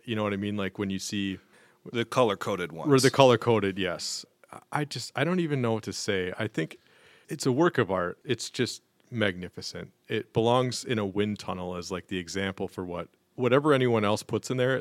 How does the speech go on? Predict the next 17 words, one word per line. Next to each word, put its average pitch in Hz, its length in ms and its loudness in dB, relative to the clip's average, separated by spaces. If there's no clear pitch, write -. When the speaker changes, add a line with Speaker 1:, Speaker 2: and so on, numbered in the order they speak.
Speaker 1:
it 107 100 -2
should 98 180 -6
look 95 300 -6
and 98 200 -4
perform 95 480 -4
like 87 220 -8
this. 82 340 -10
It 107 140 -10
looks - 220 -8
like - 120 -12
a 90 60 -4
silver 98 480 -4
bullet 92 560 -4
of 87 400 -12
freedom 92 680 -6
and 87 340 -6
amazingness. 85 840 -10